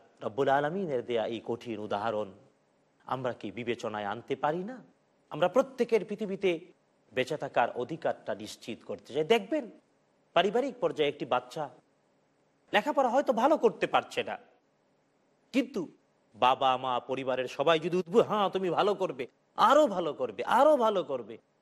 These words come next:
এই ভালো করলে এই পুরস্কার, এই ভালো করলে এই পুরস্কার", যদি এইভাবে উদ্বুদ্ধ করে, দেখবেন একবার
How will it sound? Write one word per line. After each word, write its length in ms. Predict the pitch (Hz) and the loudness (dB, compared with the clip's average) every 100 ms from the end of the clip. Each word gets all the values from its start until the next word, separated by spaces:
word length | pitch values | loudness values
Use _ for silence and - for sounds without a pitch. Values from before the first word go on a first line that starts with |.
| _ - | _ 4
এই 220 | 208 254 | 6 6
ভালো 260 | 202 240 233 | 4 2 2
করলে 220 | 233 233 | 0 2
এই 180 | 277 262 | 2 0
পুরস্কার, 460 | 190 185 - 143 | -4 -4 -2 2
এই 180 | 190 269 | 4 4
ভালো 220 | 240 262 | 4 4
করলে 300 | 254 254 247 | 2 2 4
এই 120 | 330 | 4
পুরস্কার", 500 | 269 202 156 - 117 - _ _ _ - | 2 0 -2 -4 -8 -10 _ _ _ -8
যদি 140 | 151 147 | -4 -2
এইভাবে 300 | 160 147 127 | -2 -4 -6
উদ্বুদ্ধ 480 | 123 107 170 - | -8 -4 -6 -4
করে, 380 | 120 113 110 95 - _ _ _ 143 | -4 -4 -4 -6 -14 _ _ _ 4
দেখবেন 440 | 254 254 226 147 - | 4 4 -6 -6 -8
একবার 460 | 214 170 185 160 | -8 -4 0 0